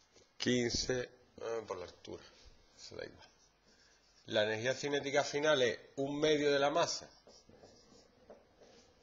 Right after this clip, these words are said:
por la velocidad con la que llega. Joder, que esto da quince, ¿eh? Este problema es muy raro. A mí no me gusta. La energía potencial es cero porque llega al suelo con cero.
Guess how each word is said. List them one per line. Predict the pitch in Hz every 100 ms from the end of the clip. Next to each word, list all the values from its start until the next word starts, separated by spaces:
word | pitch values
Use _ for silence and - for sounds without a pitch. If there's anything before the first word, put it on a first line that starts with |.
| - - -
por | 113
la | 110 107
velocidad | 101 104 - 101 120
con | 131 131
la | 131
que | 135
llega. | 180 175 226 - - - _ -
Joder, | - - 98
que | 104
esto | 101 101
da | 117
quince, | 113 143 - - 95
¿eh? | 123 180 - - - - - - - - - -
Este | - 101
problema | 110 110 110
es | 120
muy | 143 113
raro. | 127 156 95 - - _ - - - _ -
A |
mí | 101
no | 113
me | 131
gusta. | 123 160 - 92 82 _ _ _ _ _ _ _ _ _ _ _ _ _ -
La | 120
energía | 113 117 127
potencial | 131 135 127 143 131
es | 127
cero | - 165 101
porque | 98 98
llega | 104 113
al | 113
suelo | - 147 104
con | 95 92
cero. | - 147 160